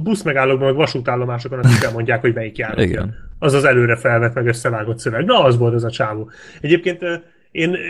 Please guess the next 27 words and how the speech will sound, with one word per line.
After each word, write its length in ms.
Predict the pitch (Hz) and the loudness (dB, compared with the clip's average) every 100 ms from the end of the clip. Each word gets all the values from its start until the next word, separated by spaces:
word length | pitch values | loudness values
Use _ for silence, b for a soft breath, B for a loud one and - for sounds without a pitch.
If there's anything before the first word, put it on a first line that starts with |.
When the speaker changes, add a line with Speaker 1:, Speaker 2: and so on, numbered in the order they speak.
| 175 | -2
Speaker 1:
elkezdtem 400 | 214 190 - 147 | 0 0 0 0
szinkronnal, 520 | - 151 160 160 180 | 0 -2 2 4 4
aztán, 560 | 151 - 151 147 - B B B B - | 2 2 2 2 -2 B B B B -10
aztán 600 | - - 151 160 - - | -8 0 2 2 -2 -12
Freddy 460 | - 180 147 147 165 | 0 0 2 0 0
írt 300 | 170 - - | -2 -2 -8
mindkettőnknek 680 | 170 156 139 156 143 135 135 | -6 -4 -4 -4 -4 -4 -4
egy 220 | 139 139 | -4 -2
e-mailt, 300 | 139 131 131 | -2 2 0
hogy, 260 | 131 123 123 | 2 0 2
ö, 160 | 127 123 | 0 0
hát 180 | 127 165 | -2 0
nehogy 260 | 147 123 | 0 0
szinkronnal 460 | - 123 127 123 120 | 0 -2 0 0 0
nézzük, 440 | 120 120 123 123 | 0 0 -2 -2
mert 200 | 123 120 | -2 2
valami 260 | 123 120 123 | 2 2 2
ordinári, 580 | 123 120 123 117 127 131 | 4 2 0 0 2 2
és 160 | 117 | 2
így 120 | 147 | 0
elkezdtem 580 | 170 208 160 - 156 143 | 0 0 -2 -2 -4 0
bele, 300 | 165 185 165 156 | 2 2 0 -2
de, 140 | 165 | -2
de 100 | 185 | 0
akkor 240 | 175 180 175 | -2 2 2
én 80 | |
már 180 | 175 175 | 4 2